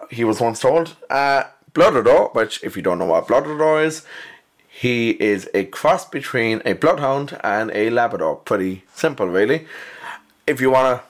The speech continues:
see some photos of these two beautiful doggies, uh, they're on Instagram, and they can be found at Bruno and Millie, just Bruno underscore and underscore Millie.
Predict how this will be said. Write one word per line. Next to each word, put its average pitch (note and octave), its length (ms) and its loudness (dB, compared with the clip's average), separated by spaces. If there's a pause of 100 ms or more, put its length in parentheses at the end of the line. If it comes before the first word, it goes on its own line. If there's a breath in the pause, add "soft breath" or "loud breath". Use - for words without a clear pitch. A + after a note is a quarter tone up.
(160)
see C#3 180 -4
some C3 180 -4
photos C3 340 0
of B2 460 0
these A#2+ 200 -6
two A#2+ 400 -4
beautiful A#2+ 380 0
doggies, A#2+ 480 -2 (400 loud breath)
uh, E3 300 2
they're G#3+ 300 2
on C3 380 2
Instagram, C3+ 840 -2
and C#3+ 380 2
they C#3+ 260 -2 (220)
can B2 160 -4
be B2 120 0
found A#2+ 680 -4 (220)
at F3 400 -2 (180)
Bruno A#3+ 600 2
and G#3 760 -2
Millie, F3 720 0 (360 soft breath)
just - 240 -14
Bruno A3 440 2
underscore F3+ 580 0
and C3 340 -2 (120)
underscore B2+ 520 0
Millie. G#2+ 360 -2